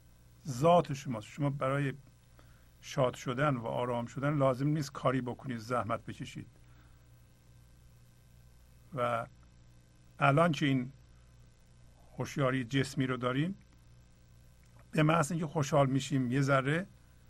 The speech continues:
ترس برمی‌داره ما رو که این یه چیز عجیبیه، ممکنه اتفاق بد بیفته. چرا من اینقدر خوشحالم؟ چرا شما اینقدر خوشحالیم؟ برای اینکه حقتونه،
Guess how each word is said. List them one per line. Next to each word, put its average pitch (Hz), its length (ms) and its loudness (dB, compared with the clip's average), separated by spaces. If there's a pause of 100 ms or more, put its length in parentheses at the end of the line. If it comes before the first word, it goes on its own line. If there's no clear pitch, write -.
(200)
ترس 160 380 6
برمی‌داره 127 520 2
ما 123 120 0
رو 110 180 -4 (1040)
که - 180 -10 (920)
این 151 140 0
یه 151 120 2
چیز 143 220 -4
عجیبیه، 143 580 0
ممکنه 147 400 0
اتفاق 131 440 -4
بد 143 220 2
بیفته. 156 580 -2
چرا 147 320 0
من 147 180 4
اینقدر 147 300 0
خوشحالم؟ 143 480 4 (1600)
چرا 196 280 6
شما 170 220 2
اینقدر 160 260 2
خوشحالیم؟ 156 540 2
برای 151 180 2
اینکه 180 160 0
حقتونه، 147 640 4